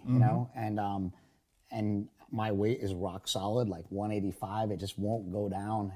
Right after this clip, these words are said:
Speaker 1: And I'm like, "Is it calories?" Because then I listen to all these, you know, read all these audi-, these books and listen to audio books, and people say, "Oh, calories don't matter. It's hormones." And so what does matter? What am I, <laughs> what am I doing?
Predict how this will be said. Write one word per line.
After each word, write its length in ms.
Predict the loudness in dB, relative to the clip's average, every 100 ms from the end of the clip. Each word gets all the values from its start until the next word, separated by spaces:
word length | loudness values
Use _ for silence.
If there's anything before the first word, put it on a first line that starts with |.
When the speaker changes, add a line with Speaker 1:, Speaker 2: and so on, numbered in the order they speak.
| -6
Speaker 1:
And 80 | -4
I'm 120 | -2
like, 180 | -4 -4
"Is 120 | -8
it 120 | -8
calories?" 540 | -6 -2 -2 0 0 -2
Because 220 | -4 -2
then 240 | 0 -2 -6 -16 -6
I 60 |
listen 260 | -4 -2 -2
to 40 | -2
all 80 |
these, 380 | 0 -2 -4 -10 -16 _ -20 -8
you 120 | -4 -2
know, 260 | -2 -4 2
read 180 | 4
all 100 | 4
these 120 | 0 -2
audi-, 220 | -2 -2
these 140 | -2 2
books 300 | 2 2 2
and 240 | 0 0
listen 220 | 0 -2
to 60 | 0
audio 280 | 2 2 0 -2
books, 340 | 0 0 0
and 200 | -2 -2 -8 -10
people 180 | -2 -2
say, 180 | 0 -2
"Oh, 180 | -2 -4
calories 440 | -2 0 2 0
don't 220 | 0 -4 -2
matter. 280 | -2 -2 -4
It's 100 | -2
hormones." 540 | 0 2 2 0 0
And 100 | -2 -6 -20 _
so 160 | -4 0
what 420 | 2 2 2 0
does 300 | -2 0 0
matter? 420 | -2 -4 -6 -6
What 140 | -6 -2
am 100 | -2
I, 200 | -4 -4
<laughs> 20 |
what 140 | -4 -2
am 60 | -4
I 60 |
doing? 320 | -2 -2 -2